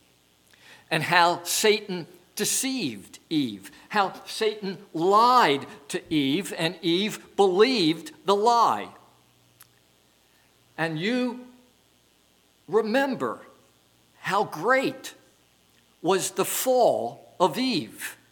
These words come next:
Once a lie gets into the life of a believer, things begin to fall apart. We need to know and have the truth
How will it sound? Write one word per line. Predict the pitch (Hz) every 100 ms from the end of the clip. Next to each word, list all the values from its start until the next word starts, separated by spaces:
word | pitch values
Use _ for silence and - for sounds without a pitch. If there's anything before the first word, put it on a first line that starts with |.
| _ _ _ - - - - -
Once | 151 269 - - -
a | 180
lie | 185 202 254 262 170 135
gets | 147 190 -
into | 214 214
the | 202 202
life | 175 214 262 143 - - -
of | 170
a |
believer, | - 208 220 254 196 113 101 - - -
things | - 214 247 247 - - -
begin | 208 156 214 285 180 151
to | -
fall | 180 - 226 226 220 220 -
apart. | - - - 277 160 - - -
We | 151 185 254 269 - -
need | 170 214 254 247 - -
to | -
know | 220 226 277 294 147 104 - - _ _ _ - -
and | 190 170
have | - 254 262 247 123 123 - - - _ _
the | 165
truth | 165 - 247 180 170 - -